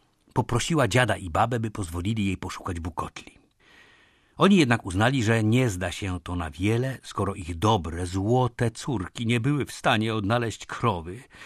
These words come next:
a teraz najpewniej nie żyją. W końcu jednak Helga postawiła na swoim. Włożyła buty ze skóry wielorybiej,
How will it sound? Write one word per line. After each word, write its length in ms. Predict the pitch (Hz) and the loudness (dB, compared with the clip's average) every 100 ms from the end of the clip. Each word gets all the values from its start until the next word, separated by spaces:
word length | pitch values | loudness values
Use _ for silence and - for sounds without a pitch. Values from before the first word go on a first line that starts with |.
| - - | -18 -10
a 100 | - | -10
teraz 500 | - 143 160 90 98 | -6 -4 -2 -4 -6
najpewniej 540 | 107 107 120 110 117 113 | -4 0 -2 2 2 4
nie 160 | 117 | 4
żyją. 420 | 107 113 95 80 90 _ _ _ _ - | 4 4 4 -2 -12 _ _ _ _ 0
W 40 | |
końcu 260 | 190 214 151 | 2 4 4
jednak 280 | 170 139 | 2 0
Helga 420 | - 120 120 123 110 _ - _ | 0 0 0 -2 -4 _ -20 _
postawiła 560 | 190 - 113 98 95 | 0 2 0 0 -2
na 100 | 87 | -4
swoim. 300 | - - 76 - _ - - - - | -10 -16 -18 -20 _ -20 -20 -20 -6
Włożyła 340 | - 170 190 104 | 0 4 6 4
buty 300 | 80 147 101 | 2 0 0
ze 100 | 95 | -2
skóry 320 | - 131 95 | 0 0 0
wielorybiej, 720 | 82 80 87 160 180 175 165 | -2 -2 0 2 0 -4 -8